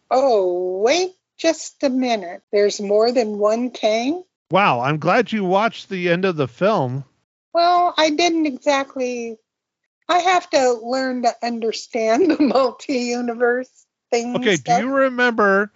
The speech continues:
Speaker 2: in Spider-Man, uh,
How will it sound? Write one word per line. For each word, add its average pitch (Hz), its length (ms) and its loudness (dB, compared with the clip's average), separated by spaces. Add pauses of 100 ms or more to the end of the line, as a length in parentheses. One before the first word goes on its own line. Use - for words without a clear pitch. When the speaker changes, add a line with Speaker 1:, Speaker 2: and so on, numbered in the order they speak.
(340)
Speaker 2:
in 170 240 2
Spider-Man, 170 1120 0 (840)
uh, 143 380 0